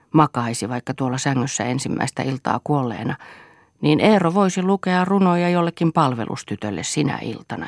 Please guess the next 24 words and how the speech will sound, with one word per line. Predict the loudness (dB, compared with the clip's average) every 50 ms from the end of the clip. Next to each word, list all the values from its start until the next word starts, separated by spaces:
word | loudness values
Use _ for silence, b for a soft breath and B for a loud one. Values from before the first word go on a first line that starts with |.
| -12
jo. | -12 -14 -14 -16 -16 _ -20 _ b b b b b b b b b b b b b b b 0
Hän | 2 2 2 0
oli | -2 -4 -6
sellainen. | -6 -6 -8 -8 -10 -12 -12 -12 -12 -12 -12 -12 -14 -16 _ _ _ _ _ _ _ _ _ _ _
Häneen | 2 4 6 6 6 4 4
ei | 2 2 0
koskenut | 0 0 0 -2 0 0 2 2 2 2 4
mikään. | 2 2 2 0 -6 -8 -8 -8 -8 -10 -12 -16 b b b b b b b b b b b b b b b b b
Hän | b 2 4 4
oli | 4 4 4 2 2
tyhjä | 2 2 2 2 2 -2 -2 0 2
luonnostaan | 2 2 4 4 2 0 -2 -4 -6 -4 -2 0 0 0
ja | -2 -2
tunteeton. | -2 0 0 0 0 -2 -6 -10 -10 -8 -8 -6 -6 -8 -10 B B B B B
Se | 0 2 4 4
oli | 6 4 4 2
hänen | 2 2 2 2 0 -2 -2
lajinsa. | -4 -4 -4 -4 -4 -4 -4 -6 -8 -10 -10 b b b b b b b b b b b b b b b b
Muu | 6 8 8 8 6 4
sitten, | 4 0 -2 -2 _ -6 -6 -4 -2
mikä | -2 -2 -2 -4 -6
kulki | -4 -4 -6 -6 -4 -6
hänen | -6 -4 -2 -2 -2 -2
lävitsensä, | -2 -2 -2 -2 -4 -6 -6 -6 -6 -6 -4 -4 -6